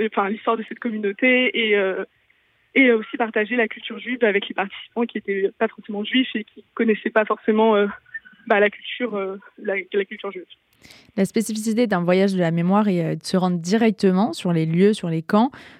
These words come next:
Speaker 2: Euh, comment les lieux témoignent-ils de cette histoire tragique ?
Speaker 1: Alors, on a été, euh, unanimement un peu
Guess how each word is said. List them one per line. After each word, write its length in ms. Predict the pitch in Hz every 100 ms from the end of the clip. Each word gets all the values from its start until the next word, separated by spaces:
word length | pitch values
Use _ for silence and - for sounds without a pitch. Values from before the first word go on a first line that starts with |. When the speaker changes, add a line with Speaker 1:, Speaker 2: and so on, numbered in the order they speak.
| -
Speaker 2:
Euh, 120 | 156 165
comment 240 | 226 277
les 160 | 269 202
lieux 240 | 185 247
témoignent-ils 760 | - 247 240 196 196 - 269 247
de 80 |
cette 220 | 175 170 -
histoire 320 | - 226 -
tragique ? 640 | - 185 180 196 - - _ _ _ _ _ _ _ _ _ _ _ - - - - - - -
Speaker 1:
Alors, 180 | 233 233
on 100 | 240
a 60 |
été, 280 | 247 - 285 269
euh, 260 | 233 220 -
unanimement 560 | 262 240 240 240 262 247
un 120 | 220
peu 160 | 262